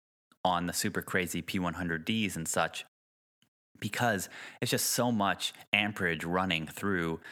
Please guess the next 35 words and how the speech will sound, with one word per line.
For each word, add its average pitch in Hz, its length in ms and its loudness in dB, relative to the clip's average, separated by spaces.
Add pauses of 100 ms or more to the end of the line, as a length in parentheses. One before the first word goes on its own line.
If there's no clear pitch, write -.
(180)
uh, 85 140 2
the 85 120 0
electronics, 85 800 0 (280)
uh, 80 260 2
that 80 260 0
then 82 280 2
go 85 220 2
into, 82 600 -2 (140)
into 90 200 -2
the 82 80 -4
motor, 90 520 0 (400)
uh, 78 340 2
that 80 400 0
they 92 100 0
don't 87 200 0
want 80 320 -2
people 80 280 -2
to, 76 380 -2
you 85 80 -4
know, 76 160 -4 (140)
blow 80 180 0
fuses 85 640 -2
and - 240 -6 (320)
burn 87 240 2
things 80 320 0
out. 92 240 4
And 80 100 -2
so 80 320 2 (600)
as 107 260 6
they 107 160 4
continue 104 600 0
to 98 140 -2
improve 95 560 0
their 85 200 2
inverters, 113 500 2